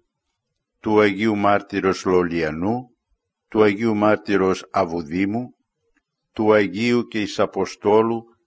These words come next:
Βασιλέως των Ρώσων Βλαδιμήρου και της Ευρέσεως της Τιμίας Κάρας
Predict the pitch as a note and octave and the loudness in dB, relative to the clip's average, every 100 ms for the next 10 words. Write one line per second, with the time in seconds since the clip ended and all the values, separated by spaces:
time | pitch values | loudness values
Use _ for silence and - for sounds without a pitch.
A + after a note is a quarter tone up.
0 | _ - F#2+ G2+ - F#2+ G#2+ A2+ G2 - | _ -4 0 0 0 0 4 4 2 -4
1 | F#2+ F#2 G#2 G2 G2 G2 F2 F#2 F2 E2 | -2 2 2 0 -4 -6 -4 -2 0 -2
2 | D#2+ F2+ G#2 A#2+ C3 _ _ _ _ _ | -6 -2 -2 -2 -8 _ _ _ _ _
3 | _ _ _ _ A#2 G2 A2 - F2+ F#2 | _ _ _ _ -6 -6 -10 -8 -4 0
4 | A2+ A#2+ - A#2+ A2+ - F#2+ - G2 F#2+ | 0 0 -4 -4 -4 -10 -18 -8 -6 -2
5 | G#2+ G2+ - - G2 A2 B2+ - | 0 -2 -4 -2 2 2 0 -6